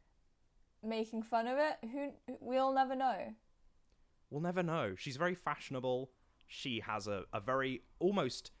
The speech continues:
Speaker 2: I, I would almost say a, uh, a sort of French colonial aesthetic. Like, I could see that working, of the, the, the house interior fitting in,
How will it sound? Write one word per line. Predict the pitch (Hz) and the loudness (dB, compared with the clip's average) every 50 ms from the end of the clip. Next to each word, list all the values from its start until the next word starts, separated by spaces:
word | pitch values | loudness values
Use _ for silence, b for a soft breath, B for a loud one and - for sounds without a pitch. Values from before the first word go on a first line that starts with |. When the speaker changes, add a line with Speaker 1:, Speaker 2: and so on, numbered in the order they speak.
| - - _ _ _ - | -20 -20 _ _ _ -8
Speaker 2:
I, | 123 - | -4 -2
I | 127 127 | -2 -2
would | 131 135 139 | -2 -2 -2
almost | 139 135 127 123 123 - - - - | -2 -2 -2 -2 -4 -6 -8 -8 -4
say | - 147 147 147 143 120 - - | -2 0 0 0 0 -2 -2 -2
a, | 110 101 101 101 101 - - - | -2 -2 -2 -2 -6 -10 -10 -6
uh, | 104 104 101 98 98 98 98 - - _ _ - - - - _ _ _ - - - | -4 -4 -4 -4 -4 -6 -8 -10 -12 _ _ -20 -20 -20 -20 _ _ _ -20 -12 -8
a | 104 98 98 | -8 -8 -6
sort | - - 123 104 | -8 -8 -8 -8
of | - | -10
French | - - - 113 110 104 - - | -6 -4 -2 -2 -2 -4 -8 -6
colonial | - - 110 110 110 110 107 104 101 95 | -4 -2 -2 0 -2 -2 -4 -6 -6 -6
aesthetic. | 101 - - - 120 120 - - 85 85 - - - | -6 -6 -4 -4 -4 -4 -4 -6 -6 -6 -8 -8 -6
Like, | 98 104 - - 110 | -6 -6 -6 -6 -6
I | 95 | -6
could | - - 113 - | -6 -8 -8 -8
see | - - 127 117 | -8 -6 -6 -4
that | 107 107 101 - - | -4 -4 -4 -4 -4
working, | 104 104 113 120 127 - - - 87 90 92 95 104 - _ _ - | -4 -2 -2 -2 -2 -4 -6 -8 -8 -8 -8 -12 -16 -18 _ _ -12
of | 104 87 92 101 | -12 -10 -8 -4
the, | 104 101 98 92 95 - - 95 92 | -4 -4 -4 -4 -6 -8 -10 -12 -8
the, | 98 98 95 95 95 92 87 _ _ _ _ _ _ _ _ _ - | -6 -6 -6 -6 -6 -10 -10 _ _ _ _ _ _ _ _ _ -8
the | - 98 | -8 -4
house | - - 117 113 107 - | -2 -2 -2 -2 -4 -4
interior | 117 107 104 - - 117 107 104 104 104 104 98 95 - - | -6 -6 -6 -6 -4 -4 -4 -2 -4 -4 -4 -6 -6 -6 -6
fitting | - 117 - - 117 104 101 | -6 -6 -4 -6 -6 -6 -6
in, | 107 110 107 104 98 95 90 | -6 -6 -6 -6 -8 -10 -12